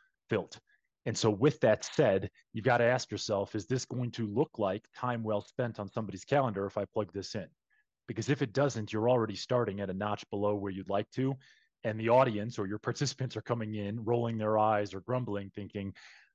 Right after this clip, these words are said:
"I know I don't have time for this on my calendar for whatever reason I'm supposed to be here.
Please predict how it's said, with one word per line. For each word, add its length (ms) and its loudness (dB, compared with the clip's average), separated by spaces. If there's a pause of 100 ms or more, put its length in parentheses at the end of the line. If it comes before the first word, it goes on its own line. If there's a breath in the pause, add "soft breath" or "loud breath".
"I 120 -2
know 240 6
I 80 4
don't 180 2
have 200 0
time 220 0
for 80 -4
this 160 0
on 100 -2
my 120 -2
calendar 500 -2
for 140 -6
whatever 340 0
reason 340 -4
I'm 100 -6
supposed 280 -6
to 60 -6
be 200 -6
here. 300 0